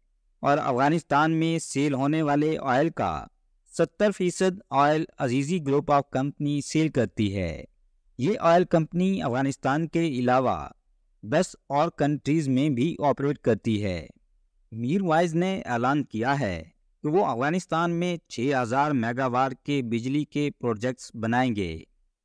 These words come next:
मीरवाइज ने अफगानिस्तान में एक रेलवे नेटवर्क बनाने का भी ऐलान किया है, जो अफगानिस्तान को ईस्ट टू वेस्ट कनेक्ट करेगा। अजीजी इलेक्ट्रिसिटी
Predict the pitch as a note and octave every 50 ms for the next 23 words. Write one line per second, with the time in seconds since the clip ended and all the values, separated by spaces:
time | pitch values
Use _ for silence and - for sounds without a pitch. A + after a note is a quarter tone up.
0 | _ - - A#2 C3+ F3 G#3 G#3+ F#3+ G3 G3 G3+ F3 F#3+ G3 G3+ G#3 G#3+ - C3+
1 | A#2+ C3 C#3 C#3+ C#3+ - - D3 D3 D#3+ D#3+ D#3 D#3+ D#3+ D#3+ - - - - D#3
2 | D#3 - - C#3 A2+ G#2+ A#2+ D3 C#3+ C3+ D3+ D#3 D3 C3+ A#2 B2+ B2+ - C#3+ C#3+
3 | C#3 - - A#2 G#2+ G#2+ A2 A#2 C3 C#3 - - C3+ B2+ A#2 A2+ A#2+ D#3 - -
4 | - A#2 B2 B2 A#2 A#2 A#2 A2 - - C3+ C#3 C#3+ C#3 A#2+ G#2 G2+ F#2 E2+ E2
5 | E2 F2 - _ _ _ _ _ _ - - C#3+ F3+ E3 D#3 D3 C#3+ D3 D#3 F3
6 | - - E3+ D#3+ E3 E3+ D3+ _ - E3+ F3 F3 - - _ - - D3 D#3+ E3+
7 | - _ _ - E3 E3+ E3 C3 A2 B2+ D3 D#3 - - _ _ - C#3+ B2+ C3
8 | C3+ _ _ - - B2+ B2+ C3+ C3 A#2 G#2+ F#2+ D#2+ D2 D2+ - - _ _ _
9 | _ _ _ _ _ _ _ - - C#3 B2 C#3+ E3+ F3+ G3 A3+ G#3+ - - A#2+
10 | A#2 C3 D3 - F#3+ F3+ - - - - E3+ F3+ F3+ F#3 -